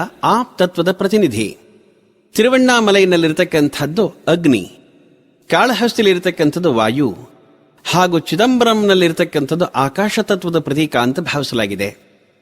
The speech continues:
ಕಂಚಿಯ ಕಾಮಾಕ್ಷಿಯನ್ನ ಶ್ರೀ ಶಂಕರ ಭಗವತ್ಪಾದರು ಆರಾಧಿಸಿದ್ದಾರೆ. ಶ್ರೀ ರಾಮಾನುಜರ ವಿಶಿಷ್ಟಾದ್ವೈತ ತತ್ವಜ್ಞಾನದ ತವರು ನೆಲವು ಕಂಚಿನೇ.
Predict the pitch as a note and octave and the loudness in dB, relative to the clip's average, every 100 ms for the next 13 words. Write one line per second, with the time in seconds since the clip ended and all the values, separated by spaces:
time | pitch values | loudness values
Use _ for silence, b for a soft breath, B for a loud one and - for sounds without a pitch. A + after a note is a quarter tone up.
0 | _ _ _ - F#3+ C4+ C4 A#3 F#3+ - | _ _ _ -2 2 2 2 2 2 0
1 | D#3 G3 G3+ - F#3+ C4 E3 F3 - _ | 2 0 -2 0 2 2 -2 -6 -20 _
2 | - - F3+ F3 E3+ G3 A3 F3+ D3 F3 | -12 0 2 2 0 0 0 0 -2 -2
3 | F3+ D#3 C#3+ C3+ A#2 D3 F#3+ - B2 G#2 | -2 -2 0 -2 0 -2 -2 -4 -4 -4
4 | G2+ - _ _ _ _ _ _ _ _ | -4 -10 _ _ _ _ _ _ _ _
5 | _ _ _ _ _ - G#3 A#3 D#3+ D#3 | _ _ _ _ _ -4 2 2 2 2
6 | G#3 G#3+ F#3 E3 D3+ - D#3 G3+ A#3+ A#3+ | 2 2 4 4 2 0 0 2 0 2
7 | A3 F#3+ F#3 F#3 F#3 F3 G3 F3+ E3+ D#3+ | 0 2 2 0 -2 -2 -2 0 0 2
8 | D3+ C#3+ C#3 D#3+ E3 F3 A3 A#3 C#3 B2 | 0 0 0 2 2 2 -2 -2 -2 0
9 | A#2 G#2+ | -2 -2